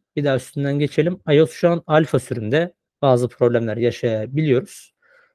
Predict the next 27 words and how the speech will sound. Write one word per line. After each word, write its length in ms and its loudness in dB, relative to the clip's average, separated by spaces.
E, 160 -2
ama, 420 2
e, 640 -6
az-, 240 2
birazdan 420 4
geliştirmiş 560 0
olduğum 260 -2
bir 100 0
uygulamanın 560 -2
örneğini 380 -2
göstereceğim. 640 -6
E, 320 -6
hali 280 4
hazırda 360 -2
güzel 240 0
uygulamalar 520 -2
geliştirilebiliyor 800 -6
yani. 300 -8
E, 140 2
Android 480 4
zaten 480 0
Android 420 -4
içerisinden 440 -8
çıkan 320 -4
bir 60 -4
sistem. 540 -4
E, 40 -4